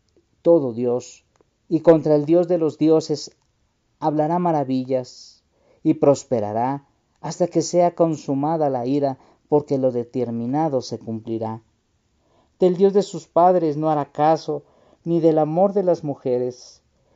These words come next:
ni respetará a Dios alguno, porque sobre todo se engrandecerá. Mas honrará en su lugar al Dios de las fortalezas,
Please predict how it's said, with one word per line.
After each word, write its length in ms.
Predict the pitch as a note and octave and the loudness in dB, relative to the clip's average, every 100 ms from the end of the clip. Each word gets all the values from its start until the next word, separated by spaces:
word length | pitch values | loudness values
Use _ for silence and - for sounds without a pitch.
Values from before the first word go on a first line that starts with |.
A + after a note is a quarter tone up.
| _ | _
ni 140 | E3 D#3+ | 0 2
respetará 880 | C#3+ - - C3 A#2+ B2 C#3+ D3 - | 2 0 -2 -2 0 0 0 -4 -8
a 120 | C3 | -6
Dios 260 | C#3+ E3+ F3+ | -4 -2 -2
alguno, 460 | E3+ D3+ E3 D#3 | -2 -2 -2 -2
porque 420 | D3 C#3+ - D3 - _ _ _ | -4 -6 -2 -4 -4 _ _ _
sobre 420 | - D3 C#3 C#3 | -2 0 2 0
todo 400 | C3+ F3+ G3 F#3 | 0 2 4 2
se 300 | D#3 - C3 - | -2 -2 -4 -4
engrandecerá. 1000 | B2+ B2 A#2+ A#2 A2+ G#2+ G#2+ G#2 A2 - _ _ _ _ _ _ _ _ _ _ _ _ | -6 -4 -6 -6 -8 -8 -8 -8 -10 -14 _ _ _ _ _ _ _ _ _ _ _ _
Mas 400 | D#3+ F3 - F3+ - - | 0 2 0 -10 -12 -2
honrará 640 | E3 D#3+ D3+ C#3+ E3 F#3+ G3 | 0 2 2 2 0 -2 -6
en 120 | F3 | -6
su 160 | - | -4
lugar 460 | D3 C3 C#3 E3 E3 - | -4 0 4 2 0 -6
al 220 | D3 C#3 | -4 -2
Dios 260 | E3 G3 F3+ | 0 0 0
de 120 | F#3 | -2
las 180 | D#3 - | -2 -4
fortalezas, 840 | C3+ B2 A#2 A2+ A#2+ B2+ A#2 - | -8 -4 -4 -2 -4 -6 -8 -12